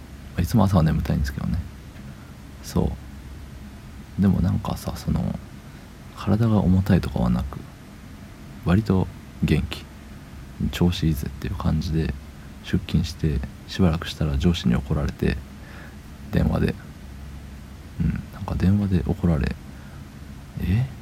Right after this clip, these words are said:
みたいな。で、納得できない自分がおり、なんかさ、だいぶ、あるよね。うわーってしちゃったよね。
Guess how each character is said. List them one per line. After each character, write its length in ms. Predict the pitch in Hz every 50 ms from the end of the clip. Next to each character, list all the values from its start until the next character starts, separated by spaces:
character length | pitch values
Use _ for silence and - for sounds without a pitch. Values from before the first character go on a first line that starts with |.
| - - - -
み 80 | - -
た 160 | - - -
い 40 | -
な。 100 | - - - - - - - - - - - -
で、 80 | 98 90
納 160 | 82 90 90
得 280 | - - - 110 - 101
で 80 | 101
き 100 | 98 -
な 60 | 92 82
い 20 |
自 160 | - - 87
分 240 | 78 80 82 82 80
が 100 | 80 -
お 120 | 80 80
り、 180 | 76 - 71 - - - - - - - - - - - - - - - - - - - - - - - - - - - -
な 80 | 92 87
ん 60 | 82
か 120 | - -
さ、 280 | - - - 82 - - - - - - - - - - - - - - - - - 78
だ 160 | 80 90 87 87
い 60 | 85
ぶ、 460 | 82 82 78 78 78 76 71 67 67 69 - - - - - - - - - - -
あ 140 | - - -
る 80 | - -
よ 60 | -
ね。 200 | - - - - - - - - - - - - - - - - - - - - - - - - - - - - - - - - - - - - - - - - - - - - -
う 80 | 73
わ 220 | 82 82 76 76 -
ー 40 | -
っ 20 |
て 160 | - - -
し 100 | - -
ち 40 | -
ゃ 40 | -
っ 40 | -
た 140 | - -
よ 60 | - -
ね。 120 | 82 87